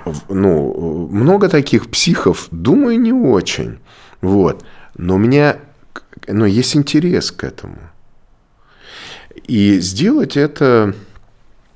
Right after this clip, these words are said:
э, ну, вот в социальной жизни. Может, это кому-нибудь пригодится еще. А может и нет.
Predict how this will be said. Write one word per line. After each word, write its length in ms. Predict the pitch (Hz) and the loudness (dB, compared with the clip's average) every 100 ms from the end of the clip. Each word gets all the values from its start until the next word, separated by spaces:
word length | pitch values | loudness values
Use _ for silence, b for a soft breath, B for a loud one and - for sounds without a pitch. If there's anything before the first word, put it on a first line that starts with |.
| - - | -14 -6
э, 280 | 90 82 | -2 -2
ну, 180 | 85 113 | 2 4
вот 240 | 95 208 - | 4 2 -2
в 80 | |
социальной 580 | - 101 - 135 151 135 | -2 -2 2 2 2 0
жизни. 480 | 98 90 65 - 101 b b - | 0 -2 -4 -8 -16 b b -8
Может, 520 | 90 139 202 143 - | 0 2 2 0 0
это 200 | 113 135 | -2 -2
кому-нибудь 640 | - 120 110 117 110 117 | -4 -2 -2 -2 -2 -4
пригодится 760 | - 110 104 104 107 107 - - | -2 0 2 0 -4 -6 -10 -10
еще. 360 | - - - - - - - - - B B B B B B - | -12 -12 -12 -16 -20 -20 -20 -20 -20 B B B B B B -16
А 80 | - | -6
может 400 | 98 185 120 - | -2 0 -2 -6
и 40 | 76 | -6
нет. 460 | 64 65 - - | -6 -10 -18 -20